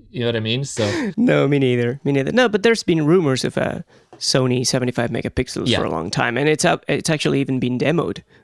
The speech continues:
Speaker 2: by Sony. So it's not a question of if, it's at this point a question of when.
Speaker 1: Oh yeah, and I'm sure that they could,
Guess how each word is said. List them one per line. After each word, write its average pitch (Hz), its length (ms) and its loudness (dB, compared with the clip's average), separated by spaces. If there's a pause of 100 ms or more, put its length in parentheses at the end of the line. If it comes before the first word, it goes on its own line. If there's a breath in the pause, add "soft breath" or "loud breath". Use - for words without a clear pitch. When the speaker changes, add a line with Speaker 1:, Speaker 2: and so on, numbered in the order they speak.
Speaker 2:
by 131 140 -2
Sony. 120 520 -2
So 123 240 -4 (160)
it's - 220 -4
not 139 120 0
a 127 40 -4
question 127 400 -4
of - 260 -10
if, 156 260 -2
it's - 300 -6 (140)
at - 100 -10
this 131 140 -4
point 120 240 -4
a - 40 -8
question - 380 -6
of - 180 -14
when. 143 360 -2 (160 loud breath)
Speaker 1:
Oh 240 80 2
yeah, 101 160 0
and 170 160 -2
I'm 208 80 -2
sure 262 180 -2
that 185 160 -4
they 127 100 2
could, 110 560 -2